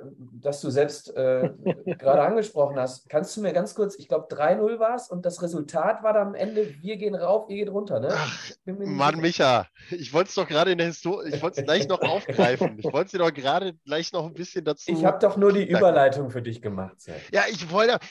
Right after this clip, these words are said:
Speaker 3: eigentlich wollte ich ja noch auf einen, auf einen anderen Punkt vorher reingehen. Und zwar, ähm, ich meine, das Thema Hochrisiko haben wir beispielsweise vorher schon mal ein bisschen abgehakt, ne?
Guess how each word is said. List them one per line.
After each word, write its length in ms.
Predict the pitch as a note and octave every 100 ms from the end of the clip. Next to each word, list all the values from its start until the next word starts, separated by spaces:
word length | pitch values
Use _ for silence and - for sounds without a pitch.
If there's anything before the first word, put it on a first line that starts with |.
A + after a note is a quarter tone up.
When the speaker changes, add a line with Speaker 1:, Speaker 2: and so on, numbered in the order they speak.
| -
Speaker 3:
eigentlich 560 | - F3+ A3+ A#3 A3+ -
wollte 160 | F3 F#3+
ich 80 |
ja 80 | G3+
noch 140 | F3+ E3
auf 220 | E3 -
einen, 240 | D#3+ D#3+
auf 200 | - C#3
einen 80 | D3
anderen 380 | - F3 E3+ D#3+
Punkt 280 | - E3 -
vorher 460 | - E3 C3+ A2+
reingehen. 420 | G2+ G#2+ G#2+ C3+ C#3+
Und 120 | B2+
zwar, 600 | - C3+ D3+ - C3 C3
ähm, 160 | C3 -
ich 120 | A#2+
meine, 160 | C#3 D3+
das 140 | -
Thema 320 | E3 E3 D#3 - - - _
Hochrisiko 680 | F#3 A3+ G#3+ A3 G3+ F3 G3
haben 140 | F3+
wir 100 | G3
beispielsweise 760 | D#3+ F3 E3+ F3+ D3+ D3 D3 D3+
vorher 320 | - C#3+ C#3+
schon 180 | C#3+ C#3+
mal 100 | C3
ein 60 | B2+
bisschen 300 | C#3 C#3+ C3+
abgehakt, 640 | C#3 - B2 A#2 A#2 _
ne? 280 | B2+ D#3